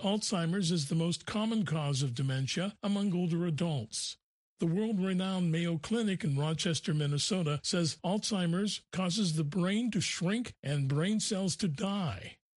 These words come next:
According to the World Health Organization, dementia is a global epidemic. Worldwide, about fifty million people have the illness,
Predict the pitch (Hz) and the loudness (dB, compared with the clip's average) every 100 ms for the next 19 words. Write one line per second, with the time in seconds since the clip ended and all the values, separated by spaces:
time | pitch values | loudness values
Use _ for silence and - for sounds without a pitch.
0 | _ _ 135 - 196 220 165 170 160 180 | _ _ -4 0 0 2 0 0 2 2
1 | 185 151 165 247 208 156 151 151 135 135 | 0 0 0 0 0 0 2 2 0 0
2 | 135 226 226 - 151 175 202 - 220 185 | 0 -2 -2 -2 0 0 0 0 0 0
3 | 147 143 117 147 175 214 208 208 214 190 | 2 0 0 0 0 0 0 0 0 2
4 | 208 180 101 - - 156 208 226 160 220 | 2 2 -2 -8 -4 0 2 2 0 0
5 | 185 131 131 131 131 - 208 - 208 190 | 0 0 0 0 -2 -2 -2 0 0 2
6 | 156 202 220 202 180 208 208 160 143 147 | 2 2 2 0 0 0 0 0 2 0
7 | 139 143 147 147 147 190 - | 0 0 0 0 0 0 -4